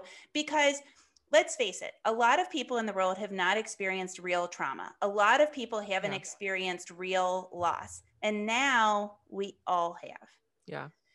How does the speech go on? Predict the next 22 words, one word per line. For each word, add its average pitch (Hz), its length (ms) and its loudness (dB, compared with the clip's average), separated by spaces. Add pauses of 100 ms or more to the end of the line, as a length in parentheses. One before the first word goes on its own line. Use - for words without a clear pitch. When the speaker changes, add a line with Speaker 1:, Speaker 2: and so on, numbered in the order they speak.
(240)
Speaker 1:
And 262 180 2
some 320 240 4
people 330 280 0
did 285 180 4
it 269 120 4
more 240 160 4
gracefully 247 580 -2
than 220 180 -2
others, 262 340 4
but 220 160 -4
man, 240 240 0
those 277 260 2
teachers, 226 680 -2 (600)
n-, 220 180 -6 (320)
the 240 160 4
majority 294 560 2
of 349 100 4
teachers 254 600 0
handled 247 480 0
it 202 180 0
very 240 520 -2
gracefully, 226 960 -2